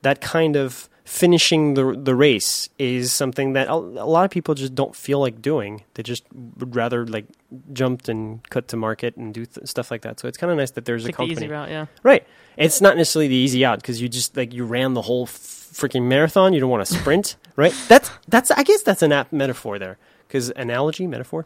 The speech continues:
Speaker 1: hi. Um, yeah, the web has been the long race. It's been, like, a lot of experiment, a lot of failures and stuff like that. And, y-, you know, that, that's a lot for one company to take on. That's a lot of stuff. And now Apple kind of,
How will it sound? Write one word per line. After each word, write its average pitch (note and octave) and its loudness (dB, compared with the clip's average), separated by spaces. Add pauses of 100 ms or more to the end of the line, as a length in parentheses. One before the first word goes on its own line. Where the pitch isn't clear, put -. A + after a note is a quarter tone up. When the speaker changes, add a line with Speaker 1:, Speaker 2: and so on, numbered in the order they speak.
(100)
Speaker 1:
hi. A#2 -10 (600)
Um, A#2+ -2 (440)
yeah, G3+ 2 (300)
the D#3+ 2
web F#3 4
has E3 4
been E3 4
the D#3+ 6
long D3 6
race. E3 0
It's B2+ -8
been, C3+ -2
like, B2 -2
a B2+ -2
lot B2+ 2
of C3+ 2
experiment, C3 0
a B2+ -4
lot C3 4
of B2+ 0
failures B2+ -2
and A#2+ -6
stuff - -10
like G#2+ -10
that. G#2 -6
And, A2+ -10 (480)
y-, B2 -14 (540)
you D#3 -2
know, B2 0
that, C3+ -4
that's C3 -2
a C3+ -2
lot A#2 -4
for C#3 0
one C#3+ 4
company E3 0
to B2+ -10
take C3 -4
on. E3 2
That's A2+ -4
a A#2 -4
lot G#2+ -4
of - -10
stuff. A2 -14
And A2+ -8
now A2+ -6
Apple A2 -6
kind C3 -4
of, C3 -4